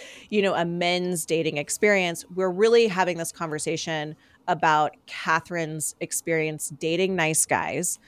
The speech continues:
If you can relate to any of those situations, how she might end up working together with you to really overcome some of those barriers in your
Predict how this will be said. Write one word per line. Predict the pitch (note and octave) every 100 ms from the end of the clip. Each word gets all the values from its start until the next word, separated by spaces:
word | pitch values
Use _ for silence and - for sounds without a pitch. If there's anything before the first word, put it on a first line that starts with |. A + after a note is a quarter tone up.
| - - _
If | G#3 G#3+
you | A3
can | - F#3
relate | D#3+ E3 F3+
to | F#3
any | E3+ E3
of | D#3
those | D#3 D3+
situations, | E3 E3+ F3+ G#3+ - E3 D#3+ -
how | E3 F3
she | D#3+ - - A#3+ C4
might | A#3 F#3 F3 -
end | F3+ F3
up | D#3+ - _
working | D#3 F3+ G3 G3 F3+
together | F3 E3 D#3+ D#3
with | D#3 D#3
you | E3 E3
to | - D#3
really | D3+ D3+
overcome | - D#3+ D#3+ - D3
some | C#3+ D3+
of | D3
those | C#3+ C#3+
barriers | C#3+ C#3+ C#3+ D3
in | - D3
your | C#3+